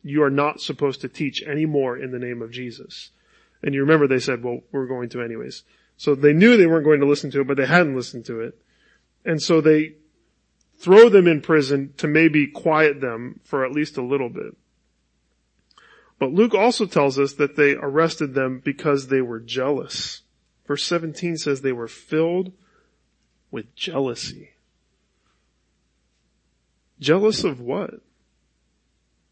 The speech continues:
The text doesn't outright say, but we can try to connect the dots. Those who were trusting in Jesus were more than likely exclusively Jewish at this point.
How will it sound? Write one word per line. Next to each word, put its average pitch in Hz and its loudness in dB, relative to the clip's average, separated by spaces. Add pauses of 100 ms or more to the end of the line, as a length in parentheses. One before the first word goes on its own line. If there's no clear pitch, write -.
(480)
The 170 -2
text 233 -2
doesn't 175 0
outright 151 -2
say, 147 2
but 139 -4
we 165 -4
can 156 -6
try 214 -2
to 160 -6
connect 131 -4
the 127 -10
dots. 123 -10
Those 170 -6
who 170 -4
were 135 -6 (380)
trusting 156 -4
in 127 -6
Jesus 131 -12
were 117 -12 (160)
more 156 0
than 147 0
likely 143 -6 (580)
exclusively 127 -6
Jewish 135 -8
at 156 -10
this 160 -8
point. 175 -12